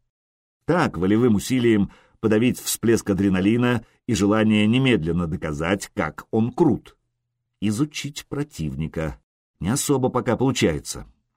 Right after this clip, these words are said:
Конечно, опыт прошлой жизни с Сергеем, но егри тоже не лопух, далеко не лопух.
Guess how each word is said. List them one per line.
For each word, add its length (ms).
Конечно, 560
опыт 360
прошлой 400
жизни 420
с 80
Сергеем, 640
но 160
егри 380
тоже 360
не 80
лопух, 600
далеко 420
не 120
лопух. 580